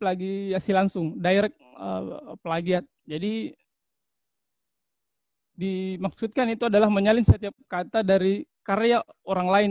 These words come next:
tanpa menyebutkan sumbernya. Jadi keseluruhan. Jadi satu paper, eh, itu teridentifikasi, eh, plagiat atau justru artikel orang lain yang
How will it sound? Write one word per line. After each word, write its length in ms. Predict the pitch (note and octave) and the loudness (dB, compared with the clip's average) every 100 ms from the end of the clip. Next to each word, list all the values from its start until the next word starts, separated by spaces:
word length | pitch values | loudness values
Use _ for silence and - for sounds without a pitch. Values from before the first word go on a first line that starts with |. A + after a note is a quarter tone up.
| F3+ | 0
tanpa 360 | G3+ G#3 G#3 | -2 -2 0
menyebutkan 480 | G#3+ G3 F#3+ F3+ G3 | 0 0 -4 -6 -6
sumbernya. 580 | E3 F3+ F#3 F#3 C#3+ C#3 _ | -4 -2 0 0 -2 -6 _
Jadi 160 | - G3+ | -6 -2
keseluruhan. 760 | A#3 G3+ A3 A#3+ A3 G3 C3+ C3 - - _ _ - | 0 2 4 4 6 4 2 -6 -14 -16 _ _ -14
Jadi 480 | D3+ D#3 E3 C#4+ - | -6 -4 -4 -8 -4
satu 880 | - F3 D#3+ _ G3+ F#3 F3+ E3 - | -4 -4 -10 _ -8 -6 -4 -6 -6
paper, 480 | D#3+ - A3 B3+ B3+ - _ _ _ _ - | -8 0 2 2 0 -10 _ _ _ _ -14
eh, 240 | E3+ F3+ | -10 -8
itu 160 | - G3 - _ _ _ _ F#3 | -6 -8 -10 _ _ _ _ -10
teridentifikasi, 960 | F#3+ F#3 F3+ F3+ E3+ F3+ E3 E3 A3 A3 A3+ G#3+ | -6 -4 -4 -6 -8 -6 -6 -4 -6 -4 -6 -8
eh, 240 | - D3+ | -8 -10
plagiat 480 | - F3 F3 F3+ F3 | -6 -6 -2 0 0
atau 160 | F#3+ A#3 A#3 | -2 -2 -2
justru 240 | G#3+ G3+ G#3 | -2 -2 -4
artikel 400 | F#3+ F3 G3 - | -4 -6 -6 -4
orang 240 | F#3 F#3 | -2 0
lain 200 | G3+ A#3+ A3 | 2 2 2
yang 160 | G3+ | 0